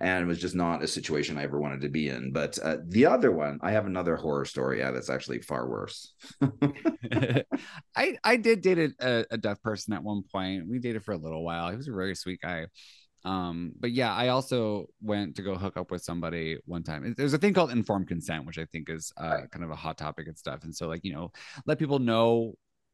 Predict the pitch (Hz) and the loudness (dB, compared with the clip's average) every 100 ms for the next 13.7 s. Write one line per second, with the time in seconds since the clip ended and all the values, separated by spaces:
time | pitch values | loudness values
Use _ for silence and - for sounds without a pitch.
0 | _ _ 113 92 92 92 117 113 107 98 | _ _ -2 0 0 0 2 4 2 0
1 | 101 104 90 95 - 95 90 87 85 87 | 2 2 2 0 -2 0 0 0 -2 -4
2 | 80 82 90 - 104 107 113 - - - | -4 -4 -4 -4 -4 -4 -6 -14 -20 -20
3 | _ 76 92 87 85 87 82 - _ _ | _ -2 0 -2 -4 -4 -6 -12 _ _
4 | _ _ - 92 82 - 123 113 123 104 | _ _ -6 -4 -4 -6 -10 -2 -2 0
5 | 107 110 107 92 113 113 95 92 87 80 | -2 -4 -4 -2 -2 -2 -4 -6 -4 -4
6 | 76 - _ - 104 90 92 92 78 92 | -8 -12 _ -8 -4 -4 -2 -4 -4 -6
7 | 95 87 90 85 78 80 78 80 80 82 | -4 -6 -6 -6 -6 -6 -4 -6 -4 -4
8 | 78 80 76 - 80 - 80 78 78 - | -4 -6 -10 -12 -14 -10 -8 -6 -8 -10
9 | - - - _ 98 95 90 87 85 - | -20 -20 -20 _ -4 -2 -2 -4 -6 -14
10 | _ _ _ _ 104 104 82 107 87 87 | _ _ _ _ 0 0 0 -2 -2 -4
11 | - 107 82 90 85 82 - - 98 95 | -4 -4 -2 0 0 -2 -6 -8 -4 -2
12 | 92 92 92 92 90 82 85 85 87 82 | 0 -2 -4 -6 -6 -4 -4 -4 -6 -6
13 | 80 80 76 - 107 107 123 | -6 -6 -6 -6 -6 -6 -8